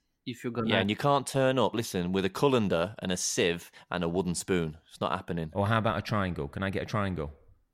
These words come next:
Speaker 1: Mm-mm.
Speaker 2: No. You don't strike me as a guy who just takes the easy route, Mister Jones.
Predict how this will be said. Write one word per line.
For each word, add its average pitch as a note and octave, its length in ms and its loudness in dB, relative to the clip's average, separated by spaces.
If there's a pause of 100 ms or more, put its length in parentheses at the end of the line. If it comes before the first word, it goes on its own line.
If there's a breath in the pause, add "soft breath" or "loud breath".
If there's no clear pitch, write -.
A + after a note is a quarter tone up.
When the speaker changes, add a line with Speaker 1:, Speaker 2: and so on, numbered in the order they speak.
(120)
Speaker 1:
Mm-mm. D3 240 -6
Speaker 2:
No. E2+ 380 -6 (540)
You G#2+ 140 -6
don't C3 180 -2
strike B2 220 -2
me A2 80 -4
as G#2+ 100 -6
a A2 60 -6
guy G#2 260 2
who G2+ 120 0
just - 240 -12
takes G2 220 -4
the F2+ 100 -4
easy F#2 320 -2
route, F#2+ 260 2 (320)
Mister F#2 180 -10
Jones. F2+ 540 -2